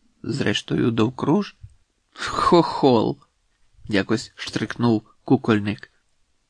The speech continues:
Образився Віктор. Але промовчав.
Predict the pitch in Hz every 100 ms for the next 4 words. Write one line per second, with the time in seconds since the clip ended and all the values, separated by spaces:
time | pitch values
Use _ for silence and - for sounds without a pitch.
0 | _ - 208 - 80 120 - - - -
1 | - - - _ _ _ _ _ _ -
2 | 117 143 - 254 208 147 135 -